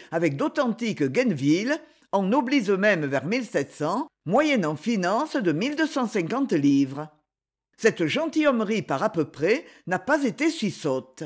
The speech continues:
Grâce à la savonnette à vilain, cette alliance avec les Candales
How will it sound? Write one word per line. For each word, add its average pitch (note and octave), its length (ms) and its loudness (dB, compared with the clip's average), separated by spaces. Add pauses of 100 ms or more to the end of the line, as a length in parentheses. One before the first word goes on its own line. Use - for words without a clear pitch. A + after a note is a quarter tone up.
(600)
Grâce A#3 380 0
à B3 40 2
la D3+ 160 0
savonnette A#3+ 520 2
à D3 80 2
vilain, D3 480 0 (180)
cette F#3 240 0
alliance C#4+ 480 2
avec D3+ 240 2
les D3 100 0
Candales F#3+ 640 0